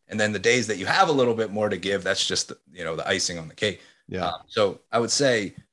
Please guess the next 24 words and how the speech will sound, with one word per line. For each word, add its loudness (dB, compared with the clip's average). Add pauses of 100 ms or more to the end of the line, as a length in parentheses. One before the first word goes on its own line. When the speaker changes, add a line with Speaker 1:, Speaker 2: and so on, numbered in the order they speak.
(240)
Speaker 1:
try 4
to 6
expand 0
the -6
time -2
horizon 0 (640)
and 0
try 2
to 0
account 0
for -2 (140)
the -4
randomness 0
that's -6
gonna -4
occur. 0 (340)
We -2
want 2
time 0
and -4
randomness -2
on -6
our -6
side. -4